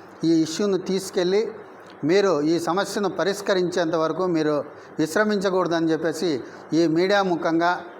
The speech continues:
మేము తెలియజేసుకుంటున్నాం. మరొక్కసారి ఆయనకు కదిరి బార్ అసోసియేషన్ తరఫున,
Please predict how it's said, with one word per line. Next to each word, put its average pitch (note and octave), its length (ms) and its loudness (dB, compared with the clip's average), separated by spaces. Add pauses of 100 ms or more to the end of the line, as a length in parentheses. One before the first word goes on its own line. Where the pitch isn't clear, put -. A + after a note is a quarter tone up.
(240)
మేము E3 180 2
తెలియజేసుకుంటున్నాం. D#3+ 920 0 (260)
మరొక్కసారి F#3+ 720 4
ఆయనకు D#3 500 0 (400)
కదిరి F#3 220 4
బార్ E3 280 4
అసోసియేషన్ D#3 600 0
తరఫున, D3+ 400 -2